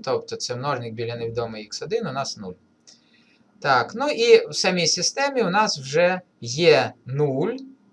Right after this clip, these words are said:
в четвертому рядку, в першому стовпці, тобто невідома ікс один і так відсутня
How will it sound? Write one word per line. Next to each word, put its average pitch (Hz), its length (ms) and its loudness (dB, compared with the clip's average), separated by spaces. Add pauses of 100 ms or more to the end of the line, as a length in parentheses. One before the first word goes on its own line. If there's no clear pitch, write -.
(1120)
в - 20 -20
четвертому 143 680 0
рядку, 208 520 0
в 233 80 -6
першому 127 420 -2
стовпці, 117 500 -8
тобто 214 340 -10
невідома 139 420 -6
ікс 123 240 -6
один 208 220 -8
і - 40 -8
так 190 260 -8
відсутня 196 460 -14